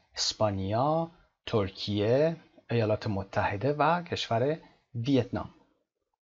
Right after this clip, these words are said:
اما قانون کپیتال لترز، مجدداً نوت گذاشته، یادداشت گذاشته، اینجا برامون توجه کنیم که برزیل به این شکل نوشته می‌شه. همیشه اسم کشور، ملیت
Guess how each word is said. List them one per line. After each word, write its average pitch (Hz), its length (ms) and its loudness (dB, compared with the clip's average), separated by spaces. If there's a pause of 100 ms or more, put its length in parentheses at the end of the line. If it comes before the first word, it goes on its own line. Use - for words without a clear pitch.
اما 180 220 6
قانون 151 420 8
کپیتال 113 500 -2
لترز، 127 480 -4
مجدداً 104 480 -2
نوت 120 360 0
گذاشته، 101 500 -2
یادداشت 101 500 0
گذاشته، - 360 -6
اینجا 98 200 -4
برامون 95 340 -4
توجه 101 520 -2
کنیم 95 400 -6 (420)
که 120 380 6
برزیل 120 580 4 (460)
به 123 80 0
این 147 120 4
شکل - 320 2
نوشته 92 360 -4
می‌شه. - 520 -6 (400)
همیشه 120 580 2
اسم 156 380 0
کشور، 101 720 -4 (480)
ملیت 107 920 2